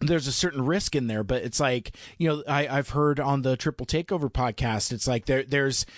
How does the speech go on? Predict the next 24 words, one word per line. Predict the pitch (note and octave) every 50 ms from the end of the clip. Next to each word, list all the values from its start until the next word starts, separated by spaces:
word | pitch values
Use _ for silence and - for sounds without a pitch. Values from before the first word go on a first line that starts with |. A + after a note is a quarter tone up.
| - -
you | - C4+ A3+ F3+ E3+
know, | D#3+ D#3+ D#3
it's | D3 D#3+ E3 D3+ -
like | E3 D#3+ D3+ C#3+ - - -
for | - - - - - - D#3+ D#3+ D3+ D3+ - -
every | D#3 D#3+ F3 D#3+ F3+ F#3+ F#3+ F3+
vintage | D#3+ A#2+ C3+ D#3+ E3+ - - D#3+ C#3 - - - -
toy | - - D#3 F#3 F3 D#3
that | C3+ C3+ C#3 -
you | B2 B2 B2 - _ -
open, | D#3 F#3 F#3 - - G2+ F2+ E2+ E2 G2 - _ _ _
there's | - A#2+ D3+ D#3 D#3 D3 A#2+ A#2+
one | G#2+ G2+ A#2 C3+ C#3+ D3+ D#3+ E3 D#3+ D3+ C#3 - _
fewer | - - - - - D3+ D#3+ D#3+ D3+ D3+ D3+ D3 C#3 C#3 C3+ B2+ A2+ - _ _ _ -
copy | - - - C#3+ F#3+ - - B2+ A2 G2 F#2 - - _ _ -
of | D3 C#3+ C3+ B2 G#2+
that | - C3+ B2 B2+ - -
sealed | - - - D3 C#3 C3+ B2 A2+
version | G#2+ B2 D3+ D#3 C3+ B2 B2+ B2
out | A#2 G2 A#2+
in | B2 A2+
the | A#2+ A2+
world | A2 A#2+ C#3 D3+ C#3 A#2 F#2 F#2
now. | F2+ D#2 - -